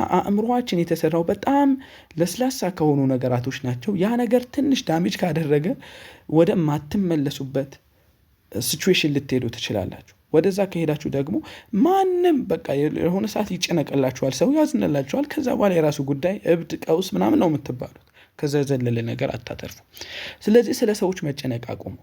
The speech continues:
ሁለተኛ ደግሞ ግቢ የራሴ በቃ ይሄ ብቻ ነው ለእኔ መሰረት፣ አስፈላጊው ነገር ግቢ ብቻ ነው ብቻ አሉ፣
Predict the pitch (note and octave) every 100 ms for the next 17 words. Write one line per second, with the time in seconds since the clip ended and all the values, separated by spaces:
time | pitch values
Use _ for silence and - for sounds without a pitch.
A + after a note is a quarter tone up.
0 | - G#3 A#3 A#3 A3+ A3+ A#3+ A#3+ D3 F#3
1 | - A3+ F#3 F#3+ G3+ G#3 F#3 - D#3+ F3
2 | G#3 D#3 - E3+ D#3 D3 F3+ E3+ D#3+ C#3
3 | B2+ B2+ - - - - - B3+ A3 F3
4 | D#3+ D#3 F3 C#3+ E3 D#3 D#3 D3+ D#3 -
5 | D3 B2+ - -